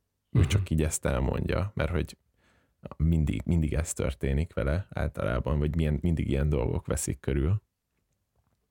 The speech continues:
Speaker 2: Mhm. Igen.
Speaker 1: Elmondhatom
Speaker 2: Ö,
Speaker 1: még
Speaker 2: egyébként pont
Speaker 1: a izét. Ja, mond-, mondd el, aztán, aztán áttérek erre.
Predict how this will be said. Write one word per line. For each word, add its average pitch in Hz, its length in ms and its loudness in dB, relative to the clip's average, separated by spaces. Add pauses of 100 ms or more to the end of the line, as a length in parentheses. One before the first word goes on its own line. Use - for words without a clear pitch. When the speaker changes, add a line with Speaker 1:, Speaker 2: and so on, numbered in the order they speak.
(800)
Speaker 2:
Mhm. 92 220 4 (1900)
Igen. 87 460 2 (1160)
Speaker 1:
Elmondhatom 87 580 2
Speaker 2:
Ö, 87 40 6
Speaker 1:
még 71 100 4
Speaker 2:
egyébként 104 380 4
pont 110 340 0 (380)
Speaker 1:
a 67 240 2
izét. 73 520 -2 (480)
Ja, 80 280 2 (160)
mond-, 85 280 2
mondd 92 280 2
el, 80 100 2
aztán, 76 400 -2
aztán 73 340 0
áttérek - 540 -4
erre. - 400 0